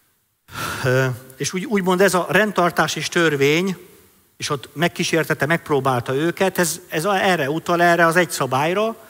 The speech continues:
„Ha figyelsz rám, és tőlem várod a gyógyítást, tőlem várod a helyzet megjavulását, figyelmezel igémre, megtartod parancsolatomat,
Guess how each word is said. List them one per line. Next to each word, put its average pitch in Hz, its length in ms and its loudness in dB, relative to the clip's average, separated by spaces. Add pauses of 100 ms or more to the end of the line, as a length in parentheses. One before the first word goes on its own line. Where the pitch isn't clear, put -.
(220)
„Ha - 120 -10
figyelsz 233 480 0
rám, 233 480 -4
és - 120 -8
tőlem 220 460 0
várod 147 360 2
a 123 60 -2
gyógyítást, 147 840 -6
tőlem 202 320 0
várod 151 260 0
a 131 40 -6
helyzet 123 320 -4
megjavulását, 190 920 -6 (240)
figyelmezel 151 560 -2
igémre, 196 480 0
megtartod 143 460 -8
parancsolatomat, 175 840 -8